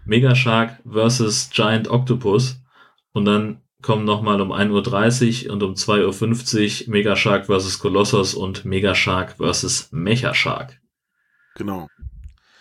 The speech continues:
Speaker 1: So, und jetzt geht's los.
Speaker 2: Jetzt Pay-TV. Ich weiß nicht, was bei Sci-Fi los ist. Ähm, vielleicht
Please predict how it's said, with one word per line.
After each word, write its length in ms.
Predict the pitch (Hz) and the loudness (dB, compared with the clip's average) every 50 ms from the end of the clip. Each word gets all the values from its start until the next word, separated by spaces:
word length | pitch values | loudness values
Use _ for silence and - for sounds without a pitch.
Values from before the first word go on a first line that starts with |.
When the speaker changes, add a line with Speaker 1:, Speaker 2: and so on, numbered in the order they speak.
| - - - - - _ _ _ _ _ _ _ _ _ | -20 -20 -20 -20 -20 _ _ _ _ _ _ _ _ _
Speaker 1:
So, 140 | _ - 90 | _ -10 -10
und 100 | 87 92 | -4 0
jetzt 200 | 101 113 123 - | 0 0 2 2
geht's 180 | - 123 127 131 | 2 2 2 2
los. 300 | 107 85 - - - - | -2 -4 -4 -6 -8 0
Speaker 2:
Jetzt 540 | 117 117 131 127 131 - - _ _ _ _ | 4 4 4 4 2 -8 -10 _ _ _ _
Pay-TV. 580 | - 127 113 110 - 95 90 87 95 98 - - | 2 2 2 2 0 -6 -6 -4 -4 -4 -4 -4
Ich 140 | - 123 110 | -6 0 2
weiß 200 | 120 117 151 147 | 4 4 4 4
nicht, 100 | 156 139 | 2 0
was 120 | 139 131 | 0 2
bei 120 | - 131 113 | 2 0 0
Sci-Fi 400 | - - 127 120 123 127 127 110 | 2 2 2 2 2 2 2 2
los 260 | 110 113 123 117 - | 4 2 2 2 0
ist. 220 | 101 - - - _ _ _ 71 - - _ _ _ - _ _ _ _ _ _ _ | -4 -4 -4 -10 _ _ _ -20 -20 -20 _ _ _ -20 _ _ _ _ _ _ _
Ähm, 440 | 107 107 104 101 98 98 98 98 101 - - - - - - _ _ _ _ _ _ _ _ _ _ _ _ _ _ _ | 0 2 2 2 2 -2 -6 -2 -4 -4 -4 -4 -10 -12 -16 _ _ _ _ _ _ _ _ _ _ _ _ _ _ _
vielleicht 500 | - - 113 107 110 107 - - - | -4 2 4 4 4 4 0 -10 -20